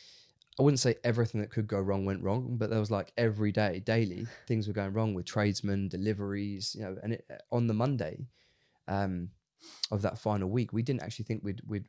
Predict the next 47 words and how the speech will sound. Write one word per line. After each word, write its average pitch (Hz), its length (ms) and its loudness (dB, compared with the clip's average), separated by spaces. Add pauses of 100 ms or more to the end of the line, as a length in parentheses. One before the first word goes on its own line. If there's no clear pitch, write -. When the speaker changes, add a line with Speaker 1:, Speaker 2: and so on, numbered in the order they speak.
Speaker 1:
we'd 98 140 -4
make 120 260 0
it - 120 -6
to - 100 -8
open 104 260 -4
on, 95 200 -6
on, 92 180 -8 (140)
on 95 100 -6
the 90 60 -8
Saturday. - 400 -8 (640)
So, - 120 -4
like, 110 100 2
every 117 160 4
day 123 160 4
you're 95 100 4
literally 98 280 -2
just 95 140 -4
doing 101 140 -2
all 107 140 2
you 101 160 0
can, 107 260 0
and 92 100 -2
a 120 40 4
lot 104 80 0
of 110 80 -4
stuff's - 240 -4
out 101 140 0
of - 40 -6
your 98 120 -2
control. - 540 -6
I - 40 -10
mean, 107 140 -2
that's 143 160 -4
the - 80 -2
most 127 380 0
stress - 340 -2
you 101 60 -6
can 92 120 -8
be 110 180 0
in 95 80 -4
as 90 120 -10
a 90 40 -8
business 98 300 -8
owner. - 220 -10 (260)
Speaker 2:
Yeah. - 380 -6
Speaker 1:
Um, 95 180 -2
when, 95 160 -4